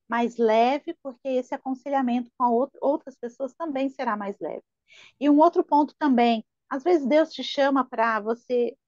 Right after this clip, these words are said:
pra esse ministério de aconselhamento, e você pode tá vivendo uma dificuldade que você tá aconselhando. Um exemplo, seu filho não, não quer servir a Deus,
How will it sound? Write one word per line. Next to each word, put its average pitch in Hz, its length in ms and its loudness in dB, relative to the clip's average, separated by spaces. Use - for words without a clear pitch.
pra 247 160 0
esse 262 180 0
ministério 240 460 -4
de 190 80 -8
aconselhamento, 226 920 -4
e 262 80 -6
você 285 360 -2
pode 320 320 -4
tá 320 140 -2
vivendo 320 420 0
uma 339 140 0
dificuldade 277 720 -2
que - 80 -16
você 311 200 -6
tá 320 140 -6
aconselhando. 311 720 0
Um 262 80 -2
exemplo, 233 360 0
seu 262 160 0
filho 277 640 0
não, 262 420 -2
não 269 200 -6
quer 254 380 -4
servir 240 480 -2
a - 60 -4
Deus, 240 440 -4